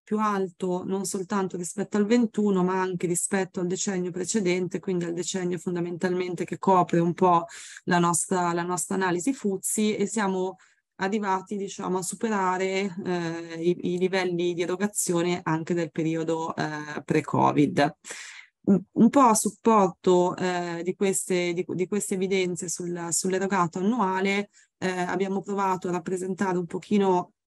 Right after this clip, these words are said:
ciò che sta sotto, no? Eh, questi, questi, questi premi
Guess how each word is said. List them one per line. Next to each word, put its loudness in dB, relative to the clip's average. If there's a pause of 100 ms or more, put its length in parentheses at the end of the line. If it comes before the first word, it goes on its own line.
ciò -2
che -2
sta -2
sotto, -2
no? 0
Eh, -2
questi, -2
questi, -4
questi -2
premi -4